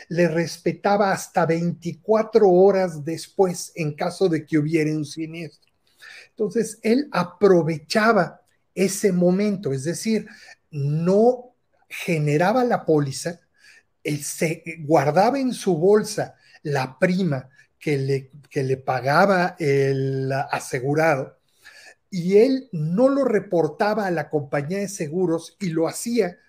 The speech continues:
solo si hubiera un accidente. Ah, ¿y qué hacía?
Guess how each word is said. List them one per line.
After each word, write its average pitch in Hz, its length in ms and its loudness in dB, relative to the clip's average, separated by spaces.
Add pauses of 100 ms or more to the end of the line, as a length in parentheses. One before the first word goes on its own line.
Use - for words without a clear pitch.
solo 254 540 0
si - 220 -8
hubiera 190 680 0 (240)
un 190 180 2
accidente. 107 720 -10 (460)
Ah, - 380 -2 (280)
¿y 226 420 -6
qué 240 160 4
hacía? 208 600 0